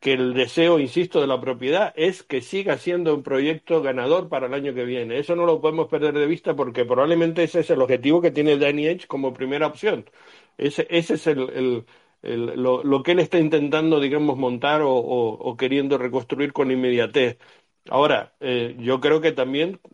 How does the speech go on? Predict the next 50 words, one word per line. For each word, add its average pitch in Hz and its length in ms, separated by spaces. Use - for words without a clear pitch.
como 127 240
él 131 60
mismo 143 300
ha 127 60
dicho 160 300
y 113 60
lo, 110 260
y 117 120
lo 120 140
ha 131 40
dejado 135 360
un 123 120
poco 127 180
en 120 60
la 123 60
entrevista, 123 680
eh, - 0
eh, 110 380
señalada, 139 600
digamos 147 420
que 117 200
se 131 140
lo 117 60
está 120 200
tomando 147 380
con 123 100
mucha 131 240
calma 156 340
porque, 117 380
porque, 120 280
mm, 117 840
mm, 104 60
lo 117 220
quiere, 147 480
digamos, 135 460
ver 135 280
todo 165 400
para 127 180
ver 143 200
que 156 120
todas 160 240
las 147 140
opciones 160 360
que 165 100
estén 147 220
encima 127 320
de 110 120
la 110 100
mesa, 117 320
¿no? 131 180